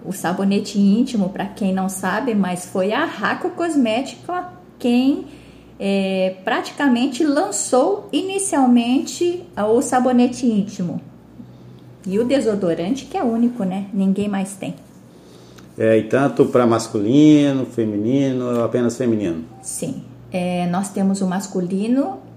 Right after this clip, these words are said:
Speaker 1: e também temos mais a linha feminina, que são seis itens. Praticamente nós temos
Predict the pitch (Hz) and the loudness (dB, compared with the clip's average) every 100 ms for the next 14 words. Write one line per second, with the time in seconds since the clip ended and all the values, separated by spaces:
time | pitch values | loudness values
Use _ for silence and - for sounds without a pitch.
0 | - 220 - 208 190 202 247 - 196 208 | -10 -8 -4 -2 0 0 -2 0 -2 0
1 | 226 233 - 208 190 190 202 247 226 226 | -2 -6 -2 0 2 0 -2 -2 -2 -2
2 | 208 208 226 - 262 262 240 214 208 254 | -4 -4 -6 -4 0 2 2 2 0 -2
3 | - - - 214 - - - 262 339 285 | -6 -8 -6 -6 -6 -10 0 2 4 2
4 | 220 214 214 - 170 151 - - - - | 0 -2 -4 -4 -8 -6 -6 -6 -6 -6
5 | - 233 - 240 208 190 196 185 170 190 | -6 -4 -6 -4 0 0 -2 -4 -6 -10
6 | - 190 190 196 - | -8 -4 -2 -2 -4